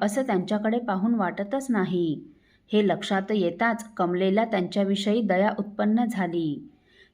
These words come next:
ती एका दगडावर बसून त्यांच्याकडे एकटक पाहत असताना तिच्या डोळ्यातून नकळत गालावर अश्रू ओघळू लागले. दुपारच्या जेवणाची वेळ झाली आणि कामाची सुट्टी झाली.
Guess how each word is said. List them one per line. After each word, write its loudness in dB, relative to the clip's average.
ती 8
एका 6
दगडावर 4
बसून 2
त्यांच्याकडे 2
एकटक 0
पाहत 0
असताना 2
तिच्या 0
डोळ्यातून 2
नकळत 2
गालावर 2
अश्रू 0
ओघळू 2
लागले. -2
दुपारच्या 4
जेवणाची 2
वेळ 2
झाली 0
आणि 2
कामाची 2
सुट्टी -4
झाली. 0